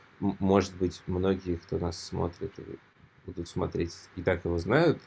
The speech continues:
но это как бы штука, которая нарушает очень многие конвенции, которые, значит, регулярность выпусков, длина подкастов,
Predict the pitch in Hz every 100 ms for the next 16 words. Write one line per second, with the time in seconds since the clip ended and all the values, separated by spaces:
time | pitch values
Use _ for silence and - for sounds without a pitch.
0 | 95 98 104 - 107 123 120 107 - 147
1 | 143 104 87 110 104 92 - - - 110
2 | 117 113 113 127 120 107 101 110 113 117
3 | 104 104 98 101 98 104 101 95 98 92
4 | 90 87 - - _ - 87 95 92 92
5 | 90 87 80 - - 80 - 85 80 80
6 | - 90 87 90 90 92 87 - 87 92
7 | 95 92 - 90 82 95 95 92 95 95
8 | 87 92 - 95 92 87 -